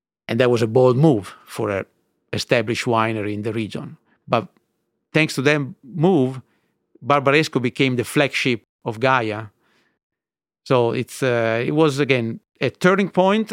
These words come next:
and it was, uh, at that point that the, the synergy works beautifully, because now Gaia made all the world talk about Barbaresco, and Produttore was able to make the world drink Barbaresco because of the different price level, of course.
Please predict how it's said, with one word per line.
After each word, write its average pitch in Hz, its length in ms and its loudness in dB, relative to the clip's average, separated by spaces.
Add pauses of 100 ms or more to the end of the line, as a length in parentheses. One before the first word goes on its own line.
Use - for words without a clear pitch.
and 143 220 0
it 135 100 0
was, 131 280 -2
uh, 123 300 0 (280)
at 135 160 -6
that 151 200 0
point 165 240 0
that 131 120 0
the, 120 120 -4 (200)
the 131 80 -4
synergy 160 540 2
works 139 640 0 (340)
beautifully, 170 460 0
because 131 440 -2
now 120 120 0
Gaia 131 300 0
made 127 300 -2 (360)
all 131 100 0
the 123 140 0
world 127 400 0
talk 143 180 0
about 120 240 2
Barbaresco, 117 640 -2 (280)
and 120 160 -4
Produttore 120 500 0
was 113 120 0
able 113 180 0
to 113 120 -4
make 120 380 -2 (100)
the 123 200 -4
world 117 360 2 (480)
drink 151 300 4
Barbaresco 107 540 -2
because 107 240 -4
of 107 60 -4
the 107 80 0
different 110 400 -4
price 113 440 -2 (280)
level, 110 360 -2
of 104 160 -10
course. - 380 -6